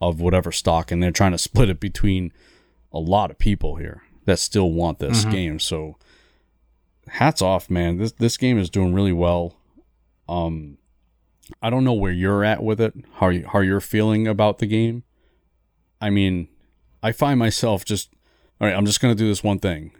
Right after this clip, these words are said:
Speaker 1: and then I'm just gonna do this one thing, and then I'm, and, and I'm playing it, and it's like,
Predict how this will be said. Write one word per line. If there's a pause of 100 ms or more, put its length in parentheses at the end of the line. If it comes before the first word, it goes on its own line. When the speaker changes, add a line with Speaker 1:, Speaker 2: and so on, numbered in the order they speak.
(100)
Speaker 1:
and
then
I'm
just
gonna
do
this
one
thing,
and
then
I'm,
and,
and
I'm
playing
it,
and
it's
like,